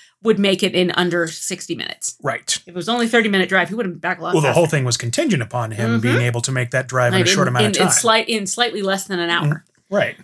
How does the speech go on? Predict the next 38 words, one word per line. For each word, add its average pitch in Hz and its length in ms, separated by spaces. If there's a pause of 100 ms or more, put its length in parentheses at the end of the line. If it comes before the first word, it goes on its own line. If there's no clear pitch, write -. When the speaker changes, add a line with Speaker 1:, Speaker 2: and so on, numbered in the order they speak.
(100)
Speaker 1:
Um, 160 500 (960)
so - 280
anyway, 175 360
that 180 160
was 165 100
a 165 40
whole 160 160
thing. - 160 (220)
Speaker 2:
Again, 175 480
continuity 165 520
error. 147 380
Speaker 1:
Yep. 494 540 (440)
Well, 247 220
at - 140
this 202 180
point, 180 400
with 185 140
twenty-eight 190 560
books. - 340
Speaker 2:
<laughs> 294 60
At 294 100
this 226 200
point, 185 280
it's 151 100
just, 165 220
uh, 196 40
Speaker 1:
Um, 185 300 (100)
Speaker 2:
whatever. 120 600 (200)
Speaker 1:
I, 196 180
I 220 80
mean, 208 280 (840)
I 233 140
had 233 180
to 170 40
go 196 100
back 175 240
and 175 120
look 165 140